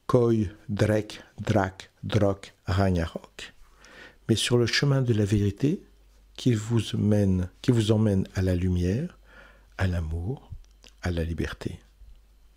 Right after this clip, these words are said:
Amour, sagesse, vérité, bonté, justice, manifestée, entraîne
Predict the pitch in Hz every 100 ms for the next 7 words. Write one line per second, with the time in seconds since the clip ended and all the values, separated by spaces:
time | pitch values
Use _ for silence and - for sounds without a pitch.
0 | _ _ _ _ _ - - - - -
1 | 104 107 127 165 214 - - 95 - 110
2 | 139 - 101 92 90 87 - 120 - _
3 | 104 98 87 - 98 - _ _ _ 101
4 | 92 95 - - 160 - - _ - 101
5 | 104 104 92 - 90 - - 143 _ _
6 | _ _ _ _ _ _ _ _ _ _
7 | _ _ _ _ _ _ _ 107 - -
8 | 113 104